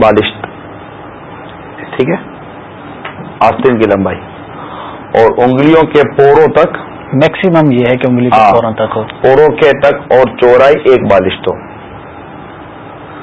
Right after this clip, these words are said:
Speaker 1: پھر سنت یہ ہے کہ مرد کا تہبند یا پاجامہ ٹخنے سے اوپر رہے، مرد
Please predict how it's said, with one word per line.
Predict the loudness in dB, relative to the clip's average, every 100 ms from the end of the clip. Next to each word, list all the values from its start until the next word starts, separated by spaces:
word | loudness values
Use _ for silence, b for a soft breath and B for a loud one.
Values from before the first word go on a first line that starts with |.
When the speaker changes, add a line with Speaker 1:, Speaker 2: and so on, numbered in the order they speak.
| -20 -20 -20 -20 -18 -18 -18 -20 -20 -18 -18 -20 -20 -20 -20 -20 -18 -18 -18 -20 -20 -20 -20 -20 -20 -20 -20 -20 -20 -16 -2
Speaker 1:
پھر | -2 0
سنت | 0 2 2 4
یہ | 2
ہے | 4
کہ | 2 2
مرد | 2 2 2
کا | 0 0 2
تہبند | 2 2 2 2
یا | 2
پاجامہ | 2 4 2 2 0 0
ٹخنے | -2 0 2 2 2
سے | 0 0
اوپر | 0 2 2
رہے، | 0 -4 -12 -18 -18 -20 -20 -20 -20 -20 -20 -20 -20 -20 -20 -20 -20 -20 -18 -20 -20 -20 -20 -18 -18 -18 -18 -18 -20 -20 -20 -20 -20 -20 -20 -20 -20 -20 -16 B B B B -12 -2 2 4
مرد | 4 2 -4